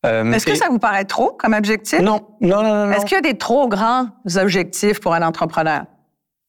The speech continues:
Speaker 1: Le danger, c'est pas d'avoir de trop grands objectifs qu'on n'atteint pas, c'est d'avoir de trop bas objectifs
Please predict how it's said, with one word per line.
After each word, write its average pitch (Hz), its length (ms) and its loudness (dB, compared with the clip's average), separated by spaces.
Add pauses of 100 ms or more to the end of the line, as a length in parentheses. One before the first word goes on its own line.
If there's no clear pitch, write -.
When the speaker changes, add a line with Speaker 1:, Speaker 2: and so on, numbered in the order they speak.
(100)
Speaker 1:
Le 190 160 2
danger, 220 360 2
c'est 185 160 -2
pas 269 180 0
d'avoir 175 280 2
de 156 100 0
trop - 440 -2
grands 175 240 0
objectifs 156 420 -2
qu'on 151 140 0
n'atteint 127 300 -2
pas, 226 220 0
c'est - 220 -4
d'avoir 147 420 0
de 143 120 -2
trop 214 440 -2
bas 190 220 0
objectifs 165 500 -2